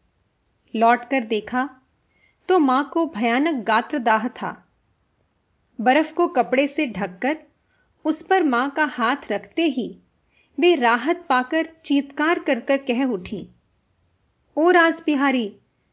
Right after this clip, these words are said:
तुम्हें यह कहां मिला?" गात्रदाह के कारण जिनका शरीर ठंडा होता, उनके निकट आते ही मां उनके शरीर पर हाथ रख देती। कष्ट भोगते भोगते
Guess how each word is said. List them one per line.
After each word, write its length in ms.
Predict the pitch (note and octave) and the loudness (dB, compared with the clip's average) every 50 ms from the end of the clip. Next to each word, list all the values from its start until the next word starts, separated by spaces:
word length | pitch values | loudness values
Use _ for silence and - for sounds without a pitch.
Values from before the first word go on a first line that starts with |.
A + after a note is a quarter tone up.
| _ _ _ - | _ _ _ -2
तुम्हें 260 | D4 C#4+ D#4 F4 F#4 | 0 2 4 4 4
यह 220 | D#4 D4+ C#4+ F4 | 2 2 2 0
कहां 340 | F4+ F4+ D#4 C#4 B3+ D#4+ F#4 | 0 0 -2 0 0 2 2
मिला?" 420 | F#4 F4+ C#4 A#3 F#3+ F3 F3 - - _ _ _ _ _ _ _ _ _ _ _ _ _ _ _ _ _ _ _ _ _ _ _ _ _ - | 2 2 0 0 -2 -4 -6 -10 -16 _ _ _ _ _ _ _ _ _ _ _ _ _ _ _ _ _ _ _ _ _ _ _ _ _ -6
गात्रदाह 640 | F#3+ A#3 A3 A3 A3 - A#3 G#3+ A#3+ A#3 A3 A#3 A#3+ | -2 0 0 0 0 -4 -4 -4 -4 -4 -4 -4 -4
के 160 | - C4+ B3 | -4 -6 -4
कारण 420 | B3+ A#3 G#3 G3 G#3 A#3+ C#4+ E4+ F4 - _ _ _ _ _ _ _ - | -2 -2 -2 0 0 -2 -4 -6 -8 -14 _ _ _ _ _ _ _ -6
जिनका 400 | G#3+ C#4 D4 D4 C#4+ - F4 F4+ | -2 0 0 0 0 0 0 0
शरीर 420 | F4 F4+ - C4 A#3+ C4+ D#4 D4+ - | 0 0 0 0 0 0 -2 -2 -2
ठंडा 320 | - B3 A3+ G#3+ G#3 A3 A3+ | -4 -4 -2 -2 0 0 0
होता, 460 | A3+ B3 G3+ F3+ - A#3+ C4 D#4+ G4 - _ _ _ _ _ _ _ _ _ _ _ | 0 0 -4 -2 -2 -4 -4 -4 -6 -10 _ _ _ _ _ _ _ _ _ _ _
उनके 360 | - C#4 D4 D4 D4 F4 F#4 E4 | -2 0 0 0 2 2 2 2
निकट 320 | C#4+ B3+ C4+ D#4 D#4 - | 2 0 0 0 -2 -2
आते 320 | - A3 G#3 G3 F3+ A#3 | -2 -4 -4 -4 -4 -2
ही 380 | D#4 D#4 D4 C4 G#3 D#3+ - - _ _ _ _ _ _ _ _ _ _ | -2 -2 -2 -4 -6 -8 -8 -12 _ _ _ _ _ _ _ _ _ _
मां 240 | A3+ B3 C4 D4 C#4+ | 0 2 2 2 2
उनके 320 | C4+ C4 A#3+ A3+ - D4 C#4+ | 0 -2 -2 -2 -2 -4 -4
शरीर 340 | - - A#3+ A3+ A#3 A#3 | -2 -2 -2 -2 -2 -4
पर 200 | A#3+ - C#4+ D#4 | -2 -2 -2 -2
हाथ 260 | D4 - - G#3+ A3 A#3+ - | -2 -2 -2 -2 -2 -2 -2
रख 120 | - G#3 F3 | -4 -6 -6
देती। 480 | F3+ - F#3 E3 - - - - - - _ _ _ _ _ _ _ _ _ _ _ _ _ _ _ _ _ _ _ _ _ _ | -6 -8 -8 -8 -8 -8 -12 -16 -16 -18 _ _ _ _ _ _ _ _ _ _ _ _ _ _ _ _ _ _ _ _ _ _
कष्ट 260 | - A#3+ A3+ - - C4 | -6 -6 -6 -4 -6 -8
भोगते 460 | F#3 F#3 A#3 G#3+ - - - B3 A#3+ | -6 -4 -4 -6 -6 -6 -4 -4 -4
भोगते 580 | F#3+ A3+ G#3+ - - - - B3+ C4 D4+ D4+ | -2 -4 -6 -6 -8 -8 -6 -6 -6 -6 -8